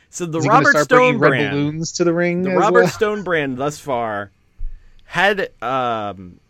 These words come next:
Speaker 1: uh, Chelsea. She
Speaker 2: Yes.
Speaker 1: she lost repeatedly, then upon actually winning a match, fired him.
Speaker 2: Yeah.
Speaker 1: Had Aaliyah. She keeps losing.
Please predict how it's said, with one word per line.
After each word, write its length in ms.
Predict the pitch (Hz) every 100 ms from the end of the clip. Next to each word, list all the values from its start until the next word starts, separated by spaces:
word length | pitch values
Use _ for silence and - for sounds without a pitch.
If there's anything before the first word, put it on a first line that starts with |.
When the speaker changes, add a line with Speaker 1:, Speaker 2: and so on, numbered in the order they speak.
| _ _ - -
Speaker 1:
uh, 460 | 113 104 95 92 87
Chelsea. 600 | - 143 - 98 87 123 _ _ _ _ _ -
She 320 | - - 143
Speaker 2:
Yes. 420 | 156 160 - - _ - - - - -
Speaker 1:
she 420 | - - - 170 165
lost 560 | 120 120 147 208 - 147
repeatedly, 920 | 160 151 - 175 156 131 120 117 110
then 220 | 117 139
upon 380 | 120 151 147 139 -
actually 420 | 143 - - 143
winning 320 | 127 131 120
a 40 | 110
match, 260 | 104 104
fired 380 | - 135 120 98
him. 320 | 92 90 92 - _ _ -
Speaker 2:
Yeah. 260 | 120 107 - _ _
Speaker 1:
Had 460 | - - 175 214 220
Aaliyah. 840 | - 147 143 185 139 101 92 120 _ _ _ _ _ _ _ _ _
She 400 | - - 196 208
keeps 420 | 180 190 165 -
losing. 680 | 143 147 151 107 98 90 117